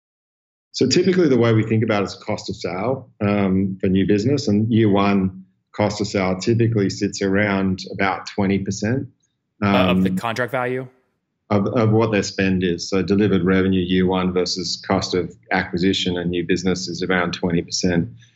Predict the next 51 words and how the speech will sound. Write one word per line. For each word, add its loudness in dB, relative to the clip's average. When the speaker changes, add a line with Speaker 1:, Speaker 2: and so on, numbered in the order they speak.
Speaker 1:
And 4
obviously 4
that 0
falls -2
away -2
to -12
very, -4
almost -2
nothing -4
in -6
years -2
two, 0
three, 2
four, 0
uh, 0
as 0
they 0
continue 0
to 2
go 2
onwards. 0
Our 2
churn 2
rates 0
are 0
almost -2
nothing. -4
So -2
that's -4
a, -2
a -2
really 2
different 0
part -2
Speaker 2:
Like 2
Speaker 1:
of 0
our 2
Speaker 2:
less 2
Speaker 1:
business. -2
Speaker 2:
than, -8
less -2
than -6
one -4
percent -6
monthly? -6
Speaker 1:
Less 2
than 2
one 2
percent -2
monthly -2
on, 0